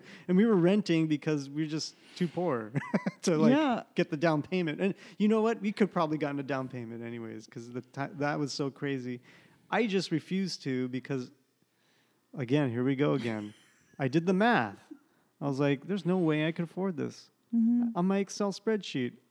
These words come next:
Speaker 1: I was like, "Holy crap. I got a master's degree in mechanical engineering," which would look great for a loan. <laughs>
Speaker 2: <laughs>
Speaker 1: But
Speaker 2: Yeah.
Speaker 1: the math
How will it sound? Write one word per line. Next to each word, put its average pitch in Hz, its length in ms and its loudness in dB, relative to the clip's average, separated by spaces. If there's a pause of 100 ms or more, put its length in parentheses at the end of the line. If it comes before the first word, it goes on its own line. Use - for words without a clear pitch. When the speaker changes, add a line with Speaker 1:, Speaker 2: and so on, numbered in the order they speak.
Speaker 1:
I 196 60 -4
was 185 120 -2
like, 196 220 0
"Holy 214 380 -2
crap. - 380 -8 (220)
I 160 60 -8
got 165 140 -2
a - 20 -2
master's 185 380 -2
degree 170 240 -4
in 170 80 -2
mechanical 165 400 -6
engineering," 147 580 -6 (320)
which - 240 -4
would 120 160 -12 (220)
look 160 200 -2
great 165 300 2
for 151 160 -2
a 139 60 0
loan. 165 420 2 (220)
<laughs> 202 200 4 (480)
Speaker 2:
<laughs> - 840 0
Speaker 1:
But 190 260 6
Speaker 2:
Yeah. 214 120 2
Speaker 1:
the 185 100 4
math 220 500 4